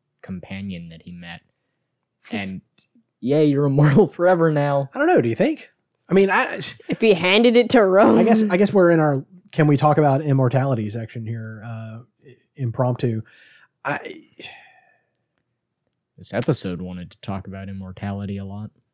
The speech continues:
Speaker 2: Right, right. So, I mean, what would be, so imagine, imagine,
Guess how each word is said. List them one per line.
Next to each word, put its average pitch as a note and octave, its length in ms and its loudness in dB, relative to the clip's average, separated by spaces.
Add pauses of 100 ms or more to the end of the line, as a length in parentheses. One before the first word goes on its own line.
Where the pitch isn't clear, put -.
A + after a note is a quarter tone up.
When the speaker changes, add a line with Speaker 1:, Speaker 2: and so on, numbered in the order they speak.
(140)
Speaker 2:
Right, A#2+ 520 0 (340)
right. A2+ 380 -4
So, D3+ 540 0 (420)
I D#3 80 2
mean, D#3 340 2
what G#3+ 200 2
would A#3 140 0
be, D#3 480 0 (1040)
so F#3 180 2
imagine, G3 640 2
imagine, D#3+ 760 -2